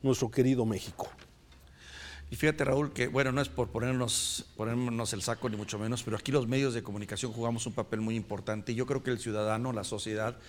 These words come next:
Speaker 2: debe de empezar a decantar qué es lo que debe, en dónde debe de poner su atención y fijar su interés.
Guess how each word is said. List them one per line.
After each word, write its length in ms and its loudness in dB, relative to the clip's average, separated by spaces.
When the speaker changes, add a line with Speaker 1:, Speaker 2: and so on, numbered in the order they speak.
Speaker 2:
debe 240 4
de 60 0
empezar 420 0
a 80 2
decantar 760 -2
qué 160 4
es 60 4
lo 180 0
que 120 0
debe, 300 2
en 140 2
dónde 320 2
debe 240 4
de 100 2
poner 280 -2
su 120 0
atención 600 0
y 60 -4
fijar 280 2
su 120 -2
interés. 500 -2